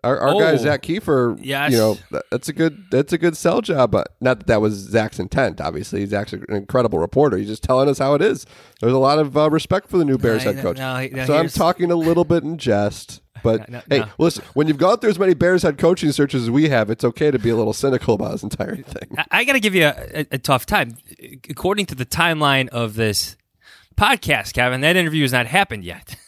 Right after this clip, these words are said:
Speaker 1: Yeah, I said that that's coming up.
Speaker 2: <laughs> Oh, I know. First, it's Hogue showing how the sausage is made. Now it's Kevin showing how the
Speaker 1: Oh,
Speaker 2: sausage
Speaker 1: I
Speaker 2: is made
Speaker 1: see
Speaker 2: with the
Speaker 1: what
Speaker 2: Hogue and
Speaker 1: happened.
Speaker 2: Johns podcast.
Speaker 1: Yeah,
Speaker 2: But
Speaker 1: all right.
Speaker 2: you're right. <sighs>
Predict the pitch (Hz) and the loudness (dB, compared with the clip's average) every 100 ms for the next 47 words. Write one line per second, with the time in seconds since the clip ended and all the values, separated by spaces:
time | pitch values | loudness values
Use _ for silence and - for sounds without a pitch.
0 | _ _ _ _ - - - - 175 127 | _ _ _ _ -18 -16 -4 0 2 2
1 | 170 147 151 160 - 151 156 226 - - | 0 -2 0 -2 0 0 2 0 -2 -6
2 | - 175 175 _ 120 101 - _ _ - | -6 -4 -4 _ -18 -18 -20 _ _ -20
3 | - - - - _ - 208 220 185 143 | -18 -18 -18 -20 _ -8 -2 -2 -2 0
4 | 156 208 220 160 160 156 - - 190 196 | 4 4 2 -2 -16 -20 -20 -6 -2 0
5 | 185 175 151 185 196 180 156 151 185 180 | 0 -2 0 2 2 0 -6 -2 0 2
6 | 175 170 - - - - 170 196 175 190 | 0 0 -4 -16 -10 -2 -2 -2 -2 0
7 | 185 139 139 123 - - 120 185 185 180 | 2 4 4 4 2 2 0 0 2 2
8 | 160 180 180 160 165 160 - 151 156 160 | 2 2 0 -2 -4 -6 -10 -12 -10 -6
9 | 165 110 110 101 107 95 98 76 - - | 0 2 4 2 0 -2 -4 -8 -12 -20
10 | - - _ - - 175 214 214 - - | -20 -20 _ -20 -4 0 2 2 0 -2
11 | - - - | -2 -2 -8